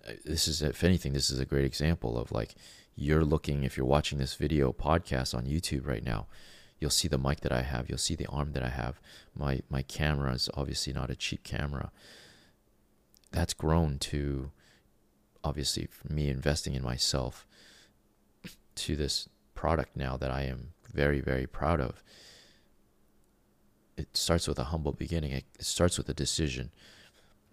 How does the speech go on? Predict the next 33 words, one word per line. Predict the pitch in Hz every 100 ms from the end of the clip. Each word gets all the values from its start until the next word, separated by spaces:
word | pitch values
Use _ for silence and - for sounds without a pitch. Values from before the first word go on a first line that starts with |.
| -
I | 67
always | 65 73 73
say | - 73 73 62 - - _ _ _ -
in | 76 67 67
Brazilian | - 69 80 78
Jiu-Jitsu, | 73 73 80 73 -
the | 69
hardest | - - 76 -
belt | - 73
to | 82
get | 78 73
is | 67 73
not | 71 69
the |
black | 65 69 67
belt, | - 64 -
which | 76
is | 65 64
the | 69
epitome | 67 71 67 64
of | 62 -
the, | 67 - - _ - - _ -
you |
know, | 62 -
everybody | - - 69
wants | 65 62
to | 60
strive | - - 58
to | -
get | -
the | -
black | - 71 -
belt. | 62 -